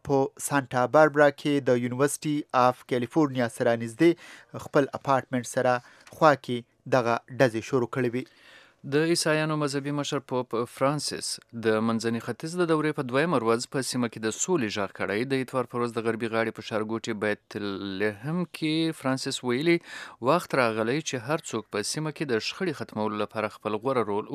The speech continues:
Speaker 2: ولوبوي. نوموړی له اردن څخه د هلیکاپټر له لارې د اتوار په ورځ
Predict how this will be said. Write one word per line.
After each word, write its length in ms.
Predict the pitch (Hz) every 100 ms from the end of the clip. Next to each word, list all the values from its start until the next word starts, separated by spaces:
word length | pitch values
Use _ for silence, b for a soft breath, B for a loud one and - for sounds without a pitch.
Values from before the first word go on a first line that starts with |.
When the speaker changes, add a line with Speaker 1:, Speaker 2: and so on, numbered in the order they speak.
| 117
Speaker 2:
ولوبوي. 420 | 104 92 92 92 - B B B -
نوموړی 440 | 139 143 131 131 135 131
له 100 | 127
اردن 320 | 113 120 120 123
څخه 380 | - 107 123
د 160 | 131 110
هلیکاپټر 500 | 104 107 104 - 143
له 80 | 104
لارې 140 | 101 107
د 160 | 110 -
اتوار 260 | 104 98
په 120 | 101
ورځ 140 | 107